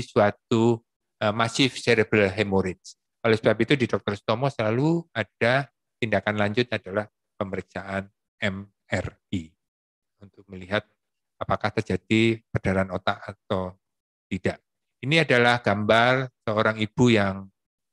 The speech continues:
eh, tergigit lidahnya. Pada eklamsi juga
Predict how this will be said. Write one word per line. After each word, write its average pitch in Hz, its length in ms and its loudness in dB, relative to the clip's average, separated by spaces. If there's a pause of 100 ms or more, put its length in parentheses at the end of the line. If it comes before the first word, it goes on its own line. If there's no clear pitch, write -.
(380)
eh, 98 440 -4
tergigit - 520 -4
lidahnya. 113 680 -2 (1080)
Pada 123 160 0
eklamsi 131 560 0
juga 110 320 -2